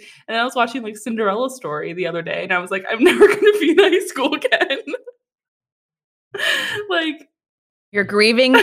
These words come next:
Speaker 2: not being in high school again?
Speaker 1: <laughs> No, like, it just <laughs>
Speaker 2: Maybe we need to have a check-in. Like, are you okay?
Speaker 1: <laughs>
Speaker 2: We're
Speaker 1: It's just
Speaker 2: talking
Speaker 1: the
Speaker 2: about being
Speaker 1: ide-,
Speaker 2: sad about not
Speaker 1: it's
Speaker 2: being
Speaker 1: just the
Speaker 2: high school.
Speaker 1: idea of, like, "Oh my gosh, wow, that experience is done, and I'm never gonna,"
Speaker 2: Yeah.
Speaker 1: you know, whatever.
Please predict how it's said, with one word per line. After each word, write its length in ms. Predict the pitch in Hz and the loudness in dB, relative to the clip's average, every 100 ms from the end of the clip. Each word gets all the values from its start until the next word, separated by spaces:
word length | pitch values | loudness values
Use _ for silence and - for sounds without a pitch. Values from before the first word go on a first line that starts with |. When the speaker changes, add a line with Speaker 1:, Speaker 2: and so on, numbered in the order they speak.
| - | 4
Speaker 2:
not 360 | 208 220 240 233 | 4 4 4 4
being 180 | 277 277 | 4 6
in 80 | |
high 280 | 262 233 - | 4 4 2
school 360 | 247 277 294 302 | 2 2 4 4
again? 360 | 294 330 440 480 | 4 2 2 -2
Speaker 1:
<laughs> 0 | 403 370 | -8 -6
No, 220 | 403 427 392 | -6 -4 -2
like, 180 | 311 | 0
it 180 | 381 359 | 0 0
just 220 | 339 349 392 539 539 508 | -2 -8 -8 -8 -6 -8
<laughs> 360 | 539 - - 587 | -10 -14 -12 -2
Speaker 2:
Maybe 180 | 269 311 | 0 0
we 180 | 403 508 | 0 0
need 140 | 508 | 0
to 100 | 440 | 2
have 140 | 359 302 | 2 2
a 60 | |
check-in. 680 | 247 269 240 233 214 175 185 - _ _ | -2 2 0 2 -2 -2 -6 -18 _ _
Like, 320 | 247 214 - _ _ - | -2 -2 -4 _ _ -6
are 120 | 226 | -4
you 160 | 269 | -2
okay? 480 | 269 - 196 185 175 523 - | -4 -2 -2 0 -2 -6 -12
Speaker 1:
<laughs> 120 | - | -6
Speaker 2:
We're 120 | - | -4
Speaker 1:
It's 100 | 226 | -2
just 180 | 196 214 | -2 -2
Speaker 2:
talking 60 | |
Speaker 1:
the 60 | 339 220 | 0 0
Speaker 2:
about 80 | 226 | 2
being 120 | 233 | 0
Speaker 1:
ide-, 60 | 214 | 0
Speaker 2:
sad 220 | 196 175 | 0 0
about 120 | 180 | 0
not 100 | 180 170 | 0 0
Speaker 1:
it's 60 | |
Speaker 2:
being 100 | 185 | -2
Speaker 1:
just 120 | 180 | -4
the 60 | - | -6
Speaker 2:
high 240 | 208 196 | -4 -4
school. 120 | 196 156 143 | -6 -6 -4
Speaker 1:
idea 200 | 185 170 | -2 0
of, 580 | 165 - 156 151 175 - - _ | 0 -2 -2 -2 -6 -14 -20 _
like, 340 | 185 147 - - | -2 -2 -4 -4
"Oh 80 | 226 | -2
my 140 | 277 | -2
gosh, 240 | 320 311 - | -4 -6 -2
wow, 340 | 226 196 160 | 0 0 -2
that 180 | 165 165 | -4 -4
experience 640 | 202 - 185 175 170 170 - | -8 -4 -2 -2 -2 -6 -8
is 200 | 160 147 | -10 -2
done, 580 | 160 151 135 160 233 - | 0 2 0 -4 -12 -10
and 100 | - | -6
I'm 60 | 175 | -2
never 200 | 165 170 | 0 0
gonna," 100 | 170 | -4
Speaker 2:
Yeah. 20 | 165 | -2
Speaker 1:
you 120 | 185 | -2
know, 160 | 139 | -2
whatever. 480 | 185 139 - 196 190 | -4 -10 -10 -12 -12